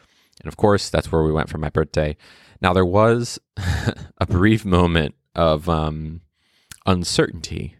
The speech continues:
last night 'cause I arrived at the Cheesecake Factory about fifteen minutes early, and I start getting texts from everyone that was supposed to be there, "We can't make it. You know, I'm sick," or,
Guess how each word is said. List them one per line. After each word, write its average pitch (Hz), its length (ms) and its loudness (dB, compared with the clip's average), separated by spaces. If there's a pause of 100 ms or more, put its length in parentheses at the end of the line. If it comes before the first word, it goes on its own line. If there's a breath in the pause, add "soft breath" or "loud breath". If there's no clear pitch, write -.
(120)
last 82 320 -2
night 76 240 -4
'cause 82 440 0 (600 soft breath)
I 87 80 4
arrived 92 400 4
at 101 80 2
the 85 60 0
Cheesecake 87 480 0
Factory 80 580 -2 (160)
about - 220 -2
fifteen 92 420 0
minutes 80 260 -2
early, 82 440 0 (260)
and 85 120 0
I 85 40 2
start 107 260 0
getting 95 220 -4
texts - 420 -4
from - 240 -2 (120)
everyone 104 500 4
that 73 100 0
was 87 120 0
supposed - 320 0
to 85 60 0
be 85 180 2
there, 73 360 -4 (460 soft breath)
"We 98 80 2
can't 85 240 0
make 73 220 -2
it. - 140 -10 (460)
You 78 120 -2
know, 76 180 -2
I'm 76 160 -6
sick," 95 480 2
or, 76 460 0